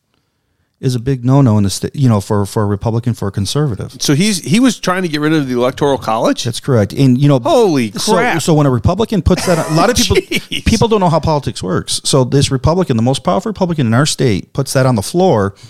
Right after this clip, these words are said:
Speaker 1: That is weaponizing Democrats.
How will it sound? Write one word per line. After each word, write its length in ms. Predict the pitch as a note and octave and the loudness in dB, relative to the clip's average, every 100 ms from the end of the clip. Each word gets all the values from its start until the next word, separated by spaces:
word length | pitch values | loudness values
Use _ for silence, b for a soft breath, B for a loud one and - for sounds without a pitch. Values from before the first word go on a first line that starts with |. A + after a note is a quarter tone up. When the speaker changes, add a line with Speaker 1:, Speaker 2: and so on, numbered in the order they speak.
| b b b b b _ - | b b b b b _ -10
Speaker 1:
That 240 | C#3 D#3 | 0 2
is 240 | G#3 D#3+ C3 | 4 0 -4
weaponizing 720 | B2 C#3+ - E3+ B2 A2 G#2+ | -2 -2 0 -2 -2 -2 -2
Democrats. 720 | C3+ C#3 A#2+ F2 - - - | 0 0 0 -4 -6 -8 -8